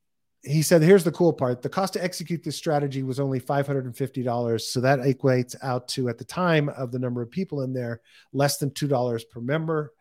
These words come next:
And within twenty-four hours of launching, it had already generated point one six eth." Um, said,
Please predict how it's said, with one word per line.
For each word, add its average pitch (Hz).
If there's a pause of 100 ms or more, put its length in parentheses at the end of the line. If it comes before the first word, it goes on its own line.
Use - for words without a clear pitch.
(300)
And 131
within 131
twenty-four 143
hours 127
of 117
launching, 123
it 123
had 117
already 120
generated 113
point 123
one 110
six - (120)
eth." 117 (640)
Um, 120 (320)
said, 139